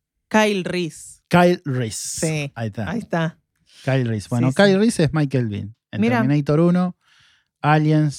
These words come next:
Speaker 1: Sí, sí, sí.
Speaker 2: Sí, ah, eh, tienen
Speaker 1: Lo que
Speaker 2: como
Speaker 1: pasa es que, claro, se hicieron casi juntas esas pelis.
Speaker 2: Sí, sí, sí.
Speaker 1: Terminator uno y Aliens.
Speaker 2: Eh, claro, sí. Mientras, eh,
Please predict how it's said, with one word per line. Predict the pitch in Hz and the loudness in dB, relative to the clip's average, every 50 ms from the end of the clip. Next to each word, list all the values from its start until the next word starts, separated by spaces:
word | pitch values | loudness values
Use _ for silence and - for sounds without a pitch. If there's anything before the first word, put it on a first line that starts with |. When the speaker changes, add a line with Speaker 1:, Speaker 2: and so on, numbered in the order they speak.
| - - | -10 -12
Speaker 1:
Sí, | - - 185 180 | -8 -6 -4 -4
sí, | 165 - 160 | -6 -8 -12
sí. | 156 - - 147 | -18 -18 -18 -8
Speaker 2:
Sí, | - - 165 170 160 127 | -2 0 2 2 2 2
ah, | 131 143 135 | 2 2 2
eh, | 123 127 127 123 120 | 2 2 0 0 -2
tienen | 127 - 160 165 175 175 | -2 0 2 4 4 6
Speaker 1:
Lo | 160 | 6
que | 185 | 6
Speaker 2:
como | 143 143 - | 6 6 6
Speaker 1:
pasa | - 262 330 | 6 6 4
es | 269 233 | 4 4
que, | 180 123 | 4 4
claro, | 196 220 233 190 175 170 160 | 4 4 4 4 2 2 0
se | 170 156 - 175 | -2 -4 -2 -2
hicieron | 175 - 320 392 277 | -2 -2 -2 -2 -2
casi | - 202 - - 185 | -2 -2 -4 -6 -4
juntas | - 220 277 302 226 202 175 | -2 0 0 0 0 0 0
esas | 160 151 170 160 | 0 -2 -4 -2
pelis. | - 165 156 147 147 143 135 - | -2 -2 -2 -2 -4 -6 -8 -12
Speaker 2:
Sí, | - - 127 135 | -6 -2 0 2
sí, | 123 147 | 2 2
sí. | 139 143 151 151 131 - _ _ _ _ - | 2 4 2 2 0 -2 _ _ _ _ -10
Speaker 1:
Terminator | 170 165 170 165 170 180 175 180 180 170 | -10 -8 -8 -8 -8 -8 -8 -8 -8 -8
uno | 180 180 175 | -8 -8 -10
y | 170 165 160 | -8 -8 -10
Aliens. | 151 151 151 151 147 151 - - - - _ _ _ _ - | -10 -10 -10 -12 -12 -14 -14 -18 -20 -20 _ _ _ _ -12
Speaker 2:
Eh, | - 107 101 98 101 101 101 101 101 113 - | -8 -6 -4 -4 -4 -4 -4 -4 -6 -8 -6
claro, | - 175 190 170 147 139 123 | -4 0 2 4 4 4 2
sí. | - - 180 185 185 - | 0 0 -2 -2 -2 0
Mientras, | - 135 131 131 135 127 147 143 143 143 139 139 135 120 - - - _ _ - - - - - - - - - _ _ _ _ | 0 2 2 2 2 2 4 4 6 6 6 4 4 2 0 -6 -14 _ _ -20 -20 -20 -20 -20 -20 -20 -20 -20 _ _ _ _
eh, | - 123 120 120 120 120 123 123 120 120 117 117 117 117 117 113 113 110 110 | -2 0 2 2 2 4 4 4 4 4 2 2 2 2 0 0 0 0 0